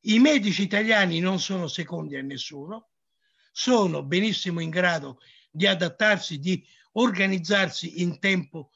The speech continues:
breve se uno gli dà gli strumenti. Se uno li solleva dal peso della burocrazia inutile. Quando io ero gio-,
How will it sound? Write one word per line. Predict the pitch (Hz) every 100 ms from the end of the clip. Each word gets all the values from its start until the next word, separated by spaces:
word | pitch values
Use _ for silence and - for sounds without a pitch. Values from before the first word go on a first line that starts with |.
| _ _
breve | 135 214 262 226 185
se | 185
uno | 180 165
gli | 156
dà | 156 156
gli | 147 139
strumenti. | - 160 151 143 139 226 226 _ _ _ _ _ _ _ _
Se | - - 247
uno | 311 285 233
li | 202
solleva | 190 214 202 214 285 277 208
dal | 170 180 165 _
peso | 311 311 - 202
della | 185 180
burocrazia | 165 185 180 175 185 - 226 226
inutile. | 170 233 262 185 135 110 - _ _ _ _ _ _ _
Quando | - 285 320 226
io | 214 254 226
ero | 214 269 233 190 - -
gio-, | - -